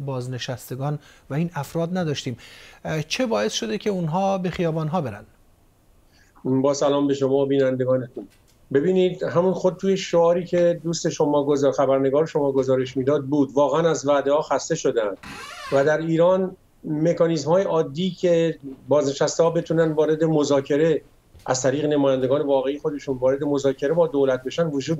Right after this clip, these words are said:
Speaker 2: نداره. هی وعده وعید به اینها دادن، سر دووندن اینها رو، شکاف بین هزینهٔ معیشت، سبد معیشت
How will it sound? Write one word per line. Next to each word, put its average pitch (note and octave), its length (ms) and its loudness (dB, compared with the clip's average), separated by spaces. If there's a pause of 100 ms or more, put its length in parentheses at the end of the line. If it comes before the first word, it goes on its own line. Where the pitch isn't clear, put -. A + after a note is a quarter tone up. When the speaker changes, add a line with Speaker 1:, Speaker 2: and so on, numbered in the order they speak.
Speaker 2:
نداره. B2 440 2 (720)
هی F#3 240 2
وعده E3 300 2
وعید D#3+ 320 0
به F3 60 0
اینها E3 260 2
دادن، D#3+ 300 2
سر E3+ 300 0
دووندن D#3+ 420 2
اینها D3 260 2
رو، C#3+ 200 2
شکاف D#3+ 460 0
بین D#3 580 0 (380)
هزینهٔ C#3+ 600 2
معیشت، C#3 600 0
سبد C#3+ 400 0
معیشت C3 800 0